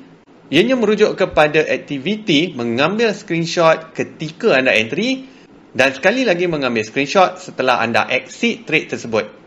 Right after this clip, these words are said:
Sama ada trade tersebut B E, hit stop loss ataupun,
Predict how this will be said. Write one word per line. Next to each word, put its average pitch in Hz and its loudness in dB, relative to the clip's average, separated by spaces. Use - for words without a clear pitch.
Sama 131 2
ada 226 4
trade 170 -2
tersebut 123 -2
B 151 -8
E, 170 -2
hit 190 -4
stop - 0
loss 156 2
ataupun, 120 0